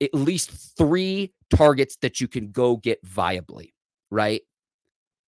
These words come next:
So if you wanna run Mike Tomlin out of town, i-, i-, a voice grows stale after a while,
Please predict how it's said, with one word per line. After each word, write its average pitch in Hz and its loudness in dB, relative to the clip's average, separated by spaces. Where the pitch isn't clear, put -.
So - 0
if 117 -2
you 143 -2
wanna 202 2
run 180 0
Mike 165 -2
Tomlin 147 -4
out 120 -4
of 98 -12
town, 151 -6
i-, 104 -12
i-, 113 -6
a 113 -6
voice 147 0
grows 151 0
stale 135 -2
after 123 -2
a 104 -4
while, 117 0